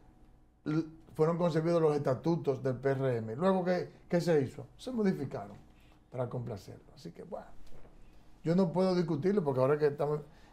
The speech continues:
eh, eh, su nuevo mandato ni siquiera ha empezado. Pero de aquí a allá,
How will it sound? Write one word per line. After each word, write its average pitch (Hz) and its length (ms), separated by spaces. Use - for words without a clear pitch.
eh, - 440
eh, 139 80
su 156 140
nuevo 165 180
mandato 165 440
ni 156 120
siquiera 147 480
ha 147 40
empezado. 120 540
Pero 139 420
de 175 80
aquí 160 260
a 220 40
allá, 202 440